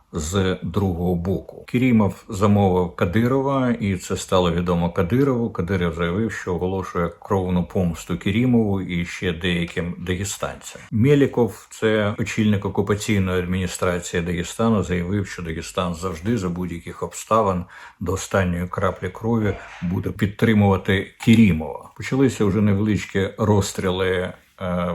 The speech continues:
в Москві причетних осіб. Е, почалися,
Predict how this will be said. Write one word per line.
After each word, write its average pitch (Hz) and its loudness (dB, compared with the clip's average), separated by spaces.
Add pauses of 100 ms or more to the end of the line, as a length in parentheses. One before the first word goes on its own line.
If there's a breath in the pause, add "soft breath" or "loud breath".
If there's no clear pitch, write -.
(200)
в 87 -2
Москві 92 -2
причетних 117 0
осіб. 117 -2 (720 loud breath)
Е, 87 0
почалися, 98 0